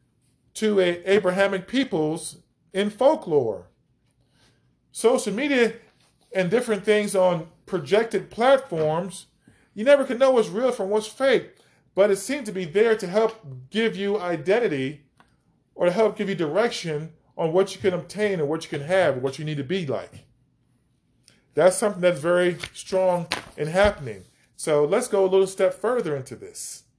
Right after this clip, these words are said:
I hope you're getting something out of it, you all. We have to understand, number six in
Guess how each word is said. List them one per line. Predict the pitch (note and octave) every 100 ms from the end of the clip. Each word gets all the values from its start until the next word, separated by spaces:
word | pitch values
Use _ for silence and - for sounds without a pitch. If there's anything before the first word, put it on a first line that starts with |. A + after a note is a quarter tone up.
| _ _ _ _ _ -
I |
hope | C3 D#3
you're | C#3
getting | D3+ C3
something | C3+ B2 G#2
out |
of | G2
it, | - - _ _ A2+
you | A2
all. | F#2+ F#2+ G2+ _ _ _ _ _ _ _ _ _ _ _ _ _ _ _ -
We | C3
have | D#3
to | D3
understand, | C#3+ - D#3 C#3 - _ _ _
number | B2 E3+ C#4+ C#4+ B3+
six | - - F#3+ - - - _ _ _ _ _ _ _ _ _ _ _ _ _ F3
in | F#3